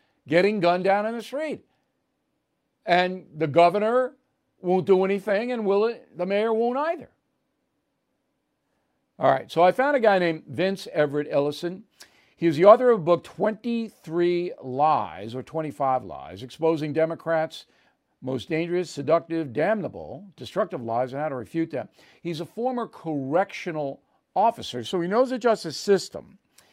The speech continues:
and he joins us now from Amherst, Virginia. Okay, first question is on your correctional,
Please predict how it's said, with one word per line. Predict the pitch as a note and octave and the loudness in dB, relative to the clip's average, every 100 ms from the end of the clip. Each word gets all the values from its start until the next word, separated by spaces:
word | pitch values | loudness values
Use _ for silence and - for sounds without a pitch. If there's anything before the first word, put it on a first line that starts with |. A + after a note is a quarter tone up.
| _ _ _ - | _ _ _ -8
and | C#3 D3 | -4 -4
he | D3 | -4
joins | C3 D#3 D#3+ D3+ | -4 -4 -4 -6
us | - C#3 B2+ - | -8 -6 -6 -8
now | C#3 B2+ A2+ | -6 -6 -6
from | A2 A2+ - | -10 -14 -10
Amherst, | C3+ B2+ A#2 G2+ - - | -6 -6 -8 -14 -20 -18
Virginia. | A2+ F2 A#2 C3 D2 - _ _ _ - _ _ _ | -18 -10 -8 -8 -12 -20 _ _ _ -20 _ _ _
Okay, | - A#3+ - A#3+ G3+ | 4 4 6 4 4
first | A#3+ C#4+ - | 0 -4 2
question | C4 A3+ A3 G3+ | 4 4 2 0
is | G3 E3+ | 0 -2
on | F#3+ F#3+ | -2 -2
your | F#3 | -4
correctional, | - F3+ G3+ A3 - G3 E3+ D#3 D3+ | -2 2 4 4 2 -4 -2 -4 -8